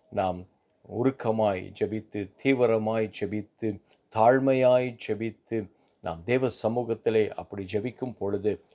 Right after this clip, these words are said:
நாம் மாற்றப்படுகிறோம் என்று வேத வசனம் சொல்லுகிறது. அநேக காரியங்களை ஆண்டவர் மாற்றுகிறார் என்று வேத வசனம் சொல்லுகிறது. நம்முடைய வாழ்க்கையிலே வேத வசனம் சொல்லுகிறது போல ஒரு நேர்மையான ஜெபத்தை நாம் செய்யும் பொழுது,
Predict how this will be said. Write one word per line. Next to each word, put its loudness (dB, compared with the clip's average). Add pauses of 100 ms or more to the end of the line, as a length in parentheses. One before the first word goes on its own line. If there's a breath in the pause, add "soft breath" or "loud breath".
நாம் -8
மாற்றப்படுகிறோம் 2 (280 soft breath)
என்று -6
வேத 4
வசனம் -4
சொல்லுகிறது. -4 (360 soft breath)
அநேக 2
காரியங்களை 2
ஆண்டவர் -2
மாற்றுகிறார் 2 (240 soft breath)
என்று 0
வேத 6
வசனம் 0
சொல்லுகிறது. 2 (220 loud breath)
நம்முடைய 4
வாழ்க்கையிலே 6
வேத 4
வசனம் -6
சொல்லுகிறது -4
போல 0 (380 soft breath)
ஒரு -4
நேர்மையான 2 (100)
ஜெபத்தை -4
நாம் -8
செய்யும் -8
பொழுது, -4